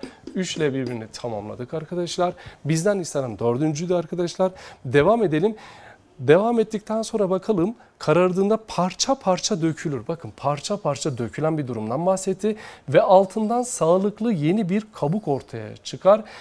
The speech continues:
Gövdenin bu gri ve yeşil yamalı görünümü yalnızca çınar ağaçlarına özgüdür. Çınarın bir başka özelliği de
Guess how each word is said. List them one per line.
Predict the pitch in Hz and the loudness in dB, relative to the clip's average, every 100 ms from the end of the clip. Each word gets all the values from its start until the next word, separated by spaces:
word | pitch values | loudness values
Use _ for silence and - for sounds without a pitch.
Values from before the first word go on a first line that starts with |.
| - - | -16 2
Gövdenin | 160 185 233 247 190 | 4 6 4 2 0
bu | 226 180 | 0 0
gri | 226 202 | 0 2
ve | 170 | 2
yeşil | 160 160 208 165 | 2 -2 -2 -2
yamalı | 160 170 185 | 0 0 -2
görünümü | 147 147 165 180 143 | -2 -2 0 -2 0
yalnızca | 165 190 147 | 0 0 -4
çınar | 143 151 156 147 | -6 -4 -4 -2
ağaçlarına | 127 110 123 110 104 95 - | -4 -4 -4 -4 -6 -8 -4
özgüdür. | 127 131 180 190 196 - - - - - _ | -2 0 2 4 2 -4 -20 -20 -20 -20 _
Çınarın | - 170 226 214 | 4 6 6 4
bir | 202 | 2
başka | 214 214 180 | 0 2 2
özelliği | 151 131 123 120 120 | 2 2 -2 -2 -4
de | 117 | -8